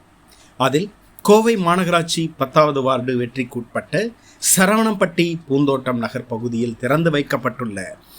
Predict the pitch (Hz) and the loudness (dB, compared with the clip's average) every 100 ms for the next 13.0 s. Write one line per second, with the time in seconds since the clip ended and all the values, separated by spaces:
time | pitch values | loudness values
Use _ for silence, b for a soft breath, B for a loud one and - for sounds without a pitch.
0 | b - 131 123 120 - - b b b | b -2 0 0 -2 -4 -8 b b b
1 | 151 202 247 247 233 190 175 196 180 175 | 2 4 2 0 2 2 0 0 0 0
2 | 170 156 143 143 - 175 190 165 165 - | 0 0 0 -2 0 2 2 2 0 0
3 | 139 143 107 90 - - 117 147 147 113 | 0 0 -2 -10 -14 -6 0 2 2 0
4 | 175 196 b b - - 185 220 208 180 | -2 -4 b b -4 2 4 4 2 0
5 | 180 185 170 165 156 151 156 151 143 139 | 2 -2 -2 -4 0 2 4 2 0 0
6 | 127 120 160 156 151 123 131 135 127 127 | -2 0 2 2 -2 -2 -2 -2 -2 -2
7 | 120 117 135 - b b - 147 170 180 | -4 -4 -8 -10 b b 0 2 4 2
8 | 170 160 165 175 170 170 165 180 196 185 | 2 2 2 2 0 2 2 2 2 2
9 | 175 175 165 139 147 160 - 135 139 131 | 2 0 0 0 2 0 0 0 2 0
10 | 135 135 123 143 143 139 135 127 113 127 | -2 -6 -2 0 2 0 0 -4 -2 -2
11 | 120 113 107 101 147 247 - B B B | -2 -4 -6 -6 -6 -6 -12 B B B
12 | 147 208 220 214 185 185 185 - 180 | 2 4 2 0 -2 0 -2 -2 0